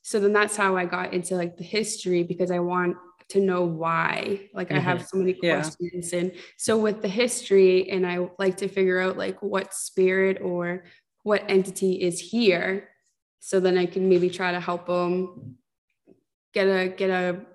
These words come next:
Speaker 1: um, message out to their loved ones, or see if they, if I can try to help them out,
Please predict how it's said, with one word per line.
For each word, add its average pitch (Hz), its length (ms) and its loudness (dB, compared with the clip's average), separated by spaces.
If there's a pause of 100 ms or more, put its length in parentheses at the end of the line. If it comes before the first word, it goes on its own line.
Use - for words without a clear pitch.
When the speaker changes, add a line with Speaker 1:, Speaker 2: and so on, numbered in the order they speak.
Speaker 1:
um, 175 420 -4 (160)
message 185 460 0
out 185 200 -4
to 185 120 -6
their 175 160 -2
loved 208 300 -4
ones, 196 720 2
or 175 480 -4 (340)
see 196 320 2
if 185 160 4
they, 185 140 0 (180)
if 190 140 -6
I 185 100 0
can 185 180 -2
try 185 200 -4
to 180 60 -2
help 175 180 -6
them 180 120 -4
out, 175 360 -6